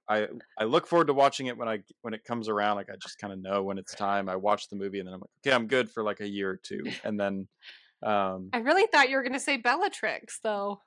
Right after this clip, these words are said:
Speaker 2: I'm serious. I
Speaker 1: she
Speaker 2: really
Speaker 1: does
Speaker 2: thought
Speaker 1: do a
Speaker 2: that.
Speaker 1: great job, and, and I think
Speaker 2: She
Speaker 1: that's,
Speaker 2: does.
Speaker 1: that's probably my favorite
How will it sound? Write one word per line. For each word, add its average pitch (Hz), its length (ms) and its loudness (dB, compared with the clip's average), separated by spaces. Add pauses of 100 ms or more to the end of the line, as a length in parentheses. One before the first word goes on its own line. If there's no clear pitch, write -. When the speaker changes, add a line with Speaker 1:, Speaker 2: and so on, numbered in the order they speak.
(120)
Speaker 2:
I'm 262 220 0
serious. 262 560 0
I 220 60 2
Speaker 1:
she 233 160 0
Speaker 2:
really 262 160 0
Speaker 1:
does 202 140 4
Speaker 2:
thought - 0 -
Speaker 1:
do 190 160 6
a 160 60 4
Speaker 2:
that. - 0 -
Speaker 1:
great 147 220 2
job, 123 280 6
and, 117 120 0
and 113 360 -4 (260)
I 117 120 4
think 113 300 -8
Speaker 2:
She 165 240 0
Speaker 1:
that's, - 0 -
Speaker 2:
does. 240 640 4
Speaker 1:
that's 117 220 4
probably 131 300 0
my 110 180 0
favorite 107 560 -2